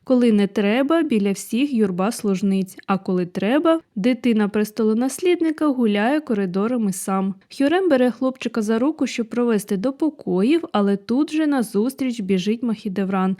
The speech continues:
Починає кричати, щоб та не торкалась її дитини, і помічає на пальці Хюрем ту саму каблучку. Її реакція миттєва. Намагається зірвати перстень із пальця Хюрем.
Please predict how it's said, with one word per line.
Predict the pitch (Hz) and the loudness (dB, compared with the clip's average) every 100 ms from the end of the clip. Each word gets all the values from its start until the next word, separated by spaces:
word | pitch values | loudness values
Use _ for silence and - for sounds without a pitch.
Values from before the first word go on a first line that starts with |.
| - | -6
Починає | 240 294 311 311 | -4 0 2 2
кричати, | 269 247 233 247 208 202 | 0 -4 -4 -4 -4 -4
щоб | 240 233 | -6 -4
та | 240 202 | -2 -2
не | 202 | -2
торкалась | 247 254 226 180 180 - | -4 -6 -4 -2 -2 -4
її | 208 190 | -6 -4
дитини, | 190 208 285 311 339 349 - _ | -2 -2 0 2 2 0 -4 _
і | 233 | -6
помічає | 226 233 220 208 196 - 202 214 277 | -2 0 2 0 -2 -4 -2 0 0
на | 269 220 | 0 0
пальці | 214 196 190 202 196 | 0 0 -2 -6 -6
Хюрем | 208 202 254 285 285 - | -4 -2 2 0 -2 -4
ту | 190 | -4
саму | 180 - 185 240 269 | -4 -4 0 2 0
каблучку. | - 190 185 202 196 - - 196 - - | -2 -4 0 0 0 -4 -6 -6 -8 -2
Її | 294 349 | 2 4
реакція | 247 240 247 - 254 | 4 2 0 -2 0
миттєва. | 226 226 220 190 180 180 - - | 2 0 -2 -4 -4 -4 -8 -2
Намагається | 233 285 339 277 220 | 0 2 2 0 -2
зірвати | 202 214 214 196 202 | 0 0 0 0 -2
перстень | 202 233 202 185 - 202 214 | -4 -2 -2 -2 -4 -2 -2
із | 214 | -4
пальця | - 185 175 190 196 | -4 -4 -2 -6 -4
Хюрем. | 269 285 320 339 | -2 2 2 2